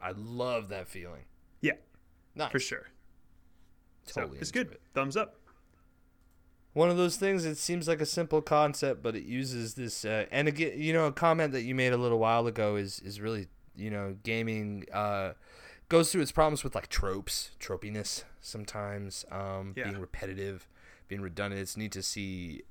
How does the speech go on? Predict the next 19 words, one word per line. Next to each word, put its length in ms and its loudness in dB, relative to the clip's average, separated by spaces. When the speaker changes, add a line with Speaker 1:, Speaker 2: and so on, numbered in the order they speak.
Speaker 1:
in 640 -8
something 320 -2
where 100 2
there's, 340 -2
like, 300 -4
we 140 -8
feel 180 -6
like 160 -4
we've 80 -12
seen 180 -4
it 40 -2
all 120 0
before, 460 -4
somebody 320 -8
pull 200 4
off 160 -4
something 400 -10
new-ish. 1400 -14
Speaker 2:
Yeah. 140 -2